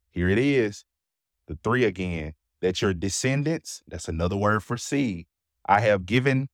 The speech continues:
this" what? Land. We got land. And so let's just talk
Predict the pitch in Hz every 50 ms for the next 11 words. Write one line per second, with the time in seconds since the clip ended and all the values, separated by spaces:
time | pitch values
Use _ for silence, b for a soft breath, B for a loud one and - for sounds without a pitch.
0 | _ - 87 101 104 98 - 98 98 98 87 76 69 - _ _ _ _ _ _
1 | - 87 87 92 110 120 123 110 90 85 80 73 76 82 - - 87 85 92 92
2 | 92 95 90 90 98 104 110 117 104 90 80 78 80 - _ _ _ _ _ _
3 | _ _ _ _ _ _ _ _ _ - 90 90 90 - - 104 92 92 95 110
4 | 110 - - 113 - - - - - 127 123 110